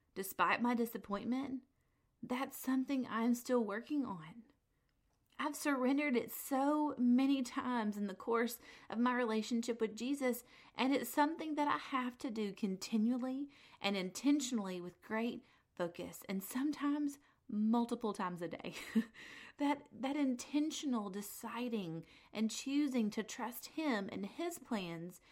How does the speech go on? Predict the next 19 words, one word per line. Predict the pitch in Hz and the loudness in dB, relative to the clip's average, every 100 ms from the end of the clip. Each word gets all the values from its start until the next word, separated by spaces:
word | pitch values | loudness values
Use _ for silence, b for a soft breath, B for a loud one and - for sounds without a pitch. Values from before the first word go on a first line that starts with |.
| b b b | b b b
more | - 214 226 233 226 226 B B - | -2 0 2 0 -2 -4 B B -4
than | 196 | -2
my | 190 180 | 0 -2
own. | 165 160 151 175 170 _ _ _ _ - | -2 -6 -6 -10 -14 _ _ _ _ -4
And | 214 - - | -4 -4 -8
I | 208 | -6
sort | - 302 | 0 2
of | 330 | 2
think | - 226 220 | 2 2 2
of | |
it | 202 - | -4 -4
like | 180 180 | -4 -2
this, | 175 156 156 - | -4 -4 -8 -6
kind | 190 | -4
of | 185 | -2
in | 196 | 0
my | 190 | 0
mom | 185 170 170 165 | 2 2 2 -2
brain. | 160 156 165 170 | -6 -6 -6 -8